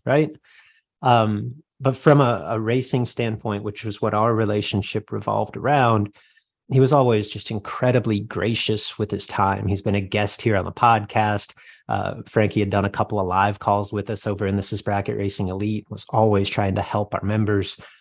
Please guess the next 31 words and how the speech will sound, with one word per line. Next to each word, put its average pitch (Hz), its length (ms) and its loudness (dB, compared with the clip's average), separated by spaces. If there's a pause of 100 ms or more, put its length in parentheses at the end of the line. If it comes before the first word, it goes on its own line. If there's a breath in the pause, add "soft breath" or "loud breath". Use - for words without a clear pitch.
(300 loud breath)
He 131 160 2
was 113 180 2 (140)
always 123 840 4 (460)
incredibly 127 800 2
insightful, 110 840 -2
and 107 100 0
at 104 120 -4
the 107 60 -8
same 117 460 2
time, 104 640 -2 (500)
he 120 160 0
carried 127 460 4
himself 107 500 2
with 107 160 -4
a, 101 260 -2 (200)
a 120 80 -6
great 117 680 2 (360)
deal 113 400 0
of 101 120 -4
humility. 101 640 -6 (160)
Like, 127 160 -10
he - 160 0
was 104 180 2
just 120 260 4
a, 113 80 6
he 143 100 8
was 156 140 10
a 156 40 10
guy 147 300 10
that 127 340 6
I, 127 500 6